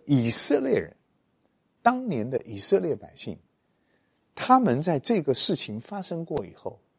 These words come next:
他们把这个事情讲给别人听的时候，那是多么的兴奋，而且他们讲的时候会多么的欢喜，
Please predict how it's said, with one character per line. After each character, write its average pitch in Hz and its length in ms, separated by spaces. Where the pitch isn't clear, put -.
他 - 180
们 175 220
把 107 200
这 - 160
个 196 120
事 - 180
情 139 300
讲 160 320
给 196 160
别 104 160
人 101 180
听 120 220
的 104 80
时 - 180
候， 85 180
那 240 180
是 - 420
多 302 180
么 320 160
的 135 140
兴 254 400
奋， 180 280
而 151 160
且 208 160
他 226 140
们 277 100
讲 - 280
的 139 80
时 - 120
候 175 80
会 175 200
多 226 320
么 330 240
的 160 200
欢 - 800
喜， - 400